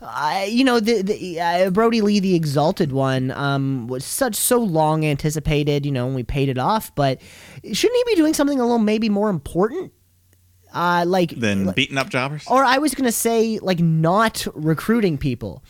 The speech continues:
Speaker 1: Like, I sort of think, like, you know, he's the Exalted One, boom, boom. Like, this guy's power is unwielding, and he can, he's able to do things. But now we're just kinda like, "Oh, no, he's just, he, he's, uh,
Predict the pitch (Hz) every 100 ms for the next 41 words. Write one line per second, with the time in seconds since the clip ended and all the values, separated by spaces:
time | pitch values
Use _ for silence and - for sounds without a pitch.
0 | - - 160 185 185 185 190 208 214 202
1 | 185 185 170 185 165 180 151 170 202 170
2 | 151 147 139 180 170 143 190 190 151 135
3 | 131 - 190 170 - - 165 220 240 131
4 | 123 - 139 131 117 - 180 160 - 156
5 | 147 139 214 285 175 120 104 117 170 156
6 | 160 135 117 104 - - _ 170 175 170
7 | 156 147 165 226 277 165 120 80 - 165
8 | 170 175 175 170 190 175 160 - 196 151
9 | 139 127 143 135 - - - - 127 117
10 | 113 98 92